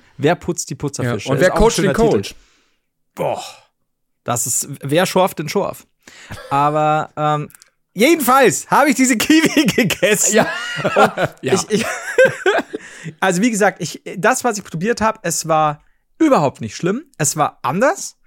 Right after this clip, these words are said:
Speaker 1: aber es war nicht, gar nicht so, wie ich erwartet hab.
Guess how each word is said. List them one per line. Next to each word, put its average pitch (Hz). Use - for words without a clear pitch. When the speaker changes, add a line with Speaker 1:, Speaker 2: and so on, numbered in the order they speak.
Speaker 1:
aber 190
es 190
war 190
nicht, 233
gar 240
nicht 143
so, 139
wie 123
ich 123
erwartet 110
hab. -